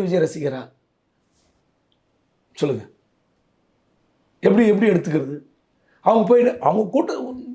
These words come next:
எப்பவுமே பக்க-, இப்போ இந்த தெருவுல விஜய் வந்தா நான் கூட போவேன். இந்த தெருவுல விஜய் வருகிறார். இப்ப இந்த எதிர்க்கு வந்து ஒரு வி ஐ பி வீடு இருக்கு, விஜய் அங்க வருகிறாருன்னா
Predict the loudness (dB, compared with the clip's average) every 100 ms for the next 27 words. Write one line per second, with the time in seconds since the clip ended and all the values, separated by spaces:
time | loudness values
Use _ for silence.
0 | -14 -4 2 4 4 2 -2 -20 _ -4
1 | -2 -4 -2 0 0 -2 -10 _ _ -8
2 | -2 0 0 -2 2 2 2 -8 _ _
3 | _ _ _ -4 -2 -2 -2 0 0 -2
4 | -2 -8 -18 _ _ _ _ _ _ _
5 | _ _ _ _ _ -6 -6 0 2 2
6 | -2 -2 -6 -20 _ -6 0 2 4 2
7 | -2 -10 _ _ _ _ _ _ _ _
8 | _ -6 -4 -2 0 2 0 0 0 -2
9 | 0 0 0 0 -2 -2 -2 0 0 0
10 | -4 -2 0 0 0 0 0 -2 -4